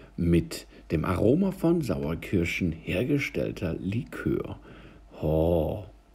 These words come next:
super lecker, sag ich euch. Der Alkoholgehalt bei Kirschlikören liegt von fünfzehn Prozent bis fünfunddreißig Prozent. Und er wird meistens in solchen Schottgläsern getrunken.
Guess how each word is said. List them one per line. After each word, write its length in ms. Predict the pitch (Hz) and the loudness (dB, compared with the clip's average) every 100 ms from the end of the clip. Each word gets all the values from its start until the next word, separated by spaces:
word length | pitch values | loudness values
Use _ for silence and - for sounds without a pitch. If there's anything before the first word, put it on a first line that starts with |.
| 175 | -18
super 720 | 120 76 82 107 - 110 104 - - - - - | -12 -4 0 0 2 0 0 -6 -20 -20 -16 -6
lecker, 640 | 71 69 71 - - - - - - | -2 -2 -4 -6 -6 -8 -12 -20 -20
sag 340 | - - - | -8 -6 -6
ich 160 | - 78 | -4 -4
euch. 380 | - - - - - - - | -4 -8 -14 -16 -18 -18 0
Der 160 | 110 - | 2 4
Alkoholgehalt 1040 | 185 - 95 80 - 120 - 78 110 - - | 4 4 4 4 2 -6 -6 -2 -2 -4 -4
bei 140 | 87 82 | -2 0
Kirschlikören 680 | - 98 - 78 - 76 | 2 2 0 -4 -2 -2
liegt 220 | 73 80 - | -2 -4 -8
von 180 | 69 | -8
fünfzehn 520 | - 107 113 - 117 113 | -2 0 0 -2 -6 -4
Prozent 640 | 120 - - 165 208 - - - | -6 -4 -2 -2 -4 -8 -20 0
bis 320 | 151 185 - | 2 2 -4
fünfunddreißig 800 | - 135 127 - 60 87 - - | -6 -4 -2 -4 -4 -6 -8 -12
Prozent. 540 | - - - - - - - - - - | -12 -10 -10 -10 -12 -16 -18 -16 -12 2
Und 140 | 139 | 6
er 120 | 165 | 8
wird 280 | 165 170 - | 6 4 0
meistens 500 | 92 82 92 104 92 | 0 2 0 -2 -2
in 160 | - 85 | -2 -2
solchen 400 | 80 78 - 80 | -2 -2 -4 -6
Schottgläsern 840 | - - - - 67 50 - 78 | -4 -4 -6 -4 -4 -2 -4 -4
getrunken. 760 | 107 - - 82 85 - 110 | -4 -6 -2 -2 0 -4 -6